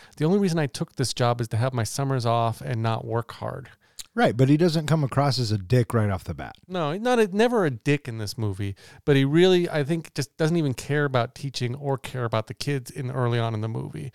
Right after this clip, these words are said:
Speaker 1: He just wants the tenure, wants the job, everything like that, not to be fired. It's not till later on in the movie he actually cares.
Speaker 2: Right. On his first day, Shoop meets Robin Bishop,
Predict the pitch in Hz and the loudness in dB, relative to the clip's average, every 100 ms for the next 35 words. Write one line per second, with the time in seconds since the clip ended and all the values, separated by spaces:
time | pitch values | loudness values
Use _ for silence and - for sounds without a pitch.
0 | - - - 156 151 156 123 131 120 113 | -18 -20 -2 0 2 2 0 0 0 -2
1 | - 117 - 139 123 123 117 110 107 107 | -6 -8 -4 -2 0 0 0 -2 -4 -4
2 | - 113 123 117 113 117 139 117 - 117 | -6 0 2 4 4 0 -4 -4 -4 -4
3 | 113 123 123 113 - 110 - 143 117 113 | -2 -2 -4 -4 -6 -10 0 2 2 -2
4 | 120 - - - 143 135 139 127 123 123 | -8 -16 -20 -12 -8 -2 -2 -2 -2 0
5 | 135 131 127 143 117 107 101 113 98 - | 2 2 2 2 0 -2 -4 -4 -4 -6
6 | 110 110 - 113 - - - - - 98 | -12 -10 -10 -10 -12 -16 -16 -18 -10 -8
7 | 78 65 _ _ - 254 208 180 - 269 | -8 -10 _ _ 4 8 10 10 6 2
8 | 277 - 202 175 131 95 - 277 220 165 | 2 4 8 8 8 4 6 6 6 0
9 | 175 175 180 - - 151 147 160 175 202 | 4 4 4 -2 0 4 6 6 6 6
10 | 202 131 - | 6 2 0